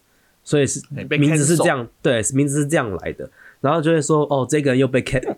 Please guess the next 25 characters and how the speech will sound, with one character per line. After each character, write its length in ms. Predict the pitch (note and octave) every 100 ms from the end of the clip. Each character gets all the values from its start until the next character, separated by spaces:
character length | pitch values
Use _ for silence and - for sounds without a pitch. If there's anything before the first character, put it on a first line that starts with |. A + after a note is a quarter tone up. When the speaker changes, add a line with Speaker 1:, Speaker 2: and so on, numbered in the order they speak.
| -
Speaker 1:
这 140 | -
个 80 | D3+
又 120 | C#3
被 100 | C#3+
cancel， 420 | C#3 B2+ B2+ A#2+ A2+
那 80 | C#3+
个 100 | B2
又 100 | A#2+
被 120 | A#2+
cancel 520 | - A#2+ G#2+ F#2 F2
这 80 | G2+
样 140 | F#2
子， 200 | F#2+ G2 - _ _
所 140 | - C3+
以 40 |
就 60 | C3+
叫 120 | B2+
取 180 | - G2+
消 200 | G#2 G#2+
文 200 | F#2 E2+
化 160 | - -
了。 160 | - - _ _
啊， 100 | C3+
反 140 | C#3
正， 260 | D3 F3 -